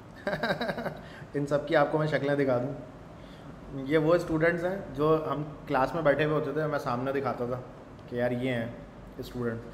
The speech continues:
आज ये online class में आप देख रहे हैं इनको। अच्छा जी, तो इनका जो event, event वाला जो chapter है ना, वो इनका चल रहा था। तो इनको mouse event का असाइनमेंट दिया गया था कि एक छोटी सी ना ड्राइंग ऐप बना के लानी है।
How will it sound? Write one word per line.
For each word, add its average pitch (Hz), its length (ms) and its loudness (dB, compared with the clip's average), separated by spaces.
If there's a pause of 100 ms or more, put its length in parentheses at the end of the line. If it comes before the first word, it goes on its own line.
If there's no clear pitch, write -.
(380)
आज 135 180 2
ये 147 60 4
online 135 340 2
class 131 260 2
में 135 80 2
आप 127 60 2
देख 113 220 -2
रहे 113 120 -4
हैं 110 120 -6
इनको। 113 140 -10 (540)
अच्छा 139 300 0
जी, 117 140 0 (600)
तो 175 120 0
इनका 190 440 4
जो 226 380 6
event, 214 480 4 (1120)
event 208 320 6
वाला 208 160 10
जो 208 120 6
chapter 170 340 4
है 185 60 6
ना, 226 120 0 (380)
वो 175 160 6
इनका 190 240 8
चल 156 160 8
रहा - 140 8
था। 208 80 4 (640)
तो 175 100 0
इनको 208 600 6 (560)
mouse 156 360 4
event 208 360 2 (320)
का 180 80 6
असाइनमेंट 160 440 4
दिया 160 140 6
गया 147 160 6
था 170 120 4
कि - 400 -4
एक 175 180 0
छोटी 180 280 2
सी 220 80 0
ना 247 100 4
ड्राइंग 170 300 6
ऐप 170 120 6
बना 143 200 4
के 131 100 0
लानी 107 220 0
है। 107 120 -8